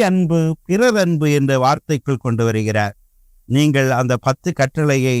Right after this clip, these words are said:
கடைபிடிக்கும் பொழுது, நீங்கள் கடவுளுக்கு மட்டும் உகந்தவர்களாக இருப்பதில்லை,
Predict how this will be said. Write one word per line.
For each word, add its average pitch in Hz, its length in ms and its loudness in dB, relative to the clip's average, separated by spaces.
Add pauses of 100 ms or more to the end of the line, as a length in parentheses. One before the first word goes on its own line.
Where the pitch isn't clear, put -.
(120)
கடைபிடிக்கும் 131 720 -2
பொழுது, 123 400 0 (640)
நீங்கள் 226 400 2 (100)
கடவுளுக்கு 254 760 0
மட்டும் 208 680 0
உகந்தவர்களாக 196 720 2
இருப்பதில்லை, 143 800 0